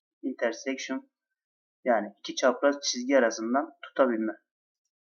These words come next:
Şimdi arkadaşlar gördüğünüz gibi çarpı şeklinde iki çizginin birleştiği yerden şuradaki çizgi birleştirilmiş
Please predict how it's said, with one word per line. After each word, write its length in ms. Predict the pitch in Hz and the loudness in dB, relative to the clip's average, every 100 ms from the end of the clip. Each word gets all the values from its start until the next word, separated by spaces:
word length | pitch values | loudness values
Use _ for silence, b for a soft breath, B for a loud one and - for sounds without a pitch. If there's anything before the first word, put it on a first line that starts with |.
| _ _ _ _ _ _ _ _ _ _ _ | _ _ _ _ _ _ _ _ _ _ _
Şimdi 240 | - 175 165 | -4 6 8
arkadaşlar 520 | 151 139 117 123 - - | 8 4 2 0 -2 4
gördüğünüz 440 | 165 151 123 110 | 4 4 2 0
gibi 180 | 117 139 165 - _ _ _ _ _ _ _ _ _ _ _ _ _ | -2 -2 -2 -6 _ _ _ _ _ _ _ _ _ _ _ _ _
çarpı 380 | - 147 135 - | 0 4 4 2
şeklinde 540 | - 131 - 117 - 147 - _ _ - | 0 0 0 0 2 2 -2 _ _ -18
iki 240 | 285 170 | -10 -6
çizginin 480 | 160 139 117 123 139 | -4 -4 -2 0 2
birleştiği 460 | 131 120 110 135 131 | 0 0 -2 -2 0
yerden 400 | 113 107 131 143 - _ _ _ _ _ _ _ _ _ _ _ _ _ _ - | 0 2 0 -2 -12 _ _ _ _ _ _ _ _ _ _ _ _ _ _ -14
şuradaki 840 | - - - - 165 135 110 - | -8 -6 -6 -4 -2 -2 -2 -4
çizgi 500 | - 143 120 - 285 _ _ _ _ _ _ _ _ _ - | -6 -4 -4 -6 -6 _ _ _ _ _ _ _ _ _ -2
birleştirilmiş 1000 | 135 120 107 - 107 113 160 - - - | 0 0 -2 -4 -2 0 -2 -2 -6 -10